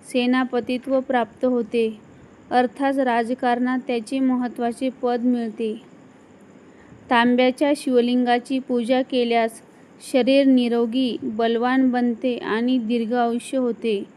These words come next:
दीर्घ आयुष्य आपल्याला लाभते. काशाच्या शिवलिंगाची पूजा केल्यास समाजात मान, सन्मान, पद, प्रतिष्ठा मिळते, कीर्ती व नावलौकिकसुद्धा वाढतो.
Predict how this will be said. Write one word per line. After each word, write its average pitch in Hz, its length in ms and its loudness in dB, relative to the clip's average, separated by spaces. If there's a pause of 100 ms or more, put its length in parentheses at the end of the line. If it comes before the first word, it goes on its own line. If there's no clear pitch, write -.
(380)
दीर्घ 247 340 0
आयुष्य 254 460 0
आपल्याला 233 460 -2
लाभते. 220 680 -6 (1300)
काशाच्या 262 640 2
शिवलिंगाची 247 800 0
पूजा 247 420 0
केल्यास 240 480 -2 (380)
समाजात 247 580 0
मान, 240 440 -2
सन्मान, 240 640 -2
पद, 240 360 -2 (280)
प्रतिष्ठा 254 580 -4
मिळते, 240 520 0 (560)
कीर्ती 269 440 0
व 247 200 2
नावलौकिकसुद्धा 240 1200 0
वाढतो. 226 480 -2